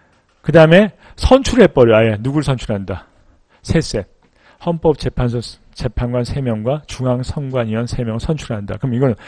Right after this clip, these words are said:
선출권이고 임명동의권. 다 헌법기관을 구성할 때 관여하고 있잖아요. 맞죠? 이해 갔어요? 이렇게, 이렇게 기억하면 깔끔한 겁니다. 자, 제가 이걸 갖고 있는 이유는 하나밖에 없어요. 자, 문제를 한번 다시 보세요.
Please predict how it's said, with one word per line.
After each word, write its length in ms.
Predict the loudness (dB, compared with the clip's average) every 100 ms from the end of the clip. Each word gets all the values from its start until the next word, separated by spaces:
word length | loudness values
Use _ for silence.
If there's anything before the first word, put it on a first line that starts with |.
| -14
선출권이고 960 | -6 0 0 0 -2 2 2 2 0 -2
임명동의권. 960 | 0 0 0 0 0 -2 -2 -4 -6 -6 -12 -20 -14 -4
다 180 | -2
헌법기관을 720 | 0 -2 -2 0 -2 -2 -4 -4
구성할 340 | -8 -6 -6
때 140 | -4 -6
관여하고 460 | -6 -6 -6 -6
있잖아요. 300 | -8 -10 -4 -2
맞죠? 340 | 0 2 0 _ _ _ _ _ _ _ _ _ _ _ _ _ _ _
이해 200 | -6 -4
갔어요? 480 | -6 -10 -6 -4 -4 _ _ _ _ _ _ _ _ -12
이렇게, 260 | -10 -6
이렇게 320 | -4 -2 -2 -2
기억하면 420 | -2 -2 -4 -4
깔끔한 480 | -4 -4 -6 -8 -8
겁니다. 420 | -10 -10 -12 -14 -16 -20 -20 -20 _ _ _ -6
자, 240 | -2 -2
제가 280 | 2 4 4
이걸 260 | 4 4
갖고 240 | 4 4 0
있는 100 | 0
이유는 120 | 0
하나밖에 460 | 0 0 0 0 -2
없어요. 260 | -2 -6
자, 140 | -4 -2
문제를 320 | 0 2 0
한번 140 | 0
다시 240 | -4 -6 -4
보세요. 480 | -4 -2 -4 -4